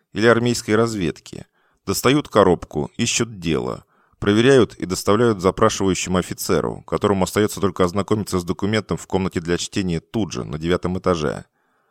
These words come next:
Но вам не будет так легко. Вы будете сами искать нужные вам папки и выискивать в них документы.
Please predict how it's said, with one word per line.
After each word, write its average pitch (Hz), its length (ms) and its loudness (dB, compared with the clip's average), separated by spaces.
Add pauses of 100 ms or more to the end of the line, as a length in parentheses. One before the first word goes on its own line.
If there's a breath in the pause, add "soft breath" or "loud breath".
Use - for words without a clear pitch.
(340)
Но 104 140 0
вам 147 220 2
не 143 80 -2
будет 98 320 0
так 73 200 -4
легко. 62 540 -6 (560)
Вы 123 180 0
будете 147 360 2
сами 92 360 2
искать - 360 -2
нужные 95 280 0
вам 87 200 2
папки - 360 0
и 78 160 -2
выискивать 104 480 -2
в 87 60 -6
них 92 160 -6
документы. 80 840 -4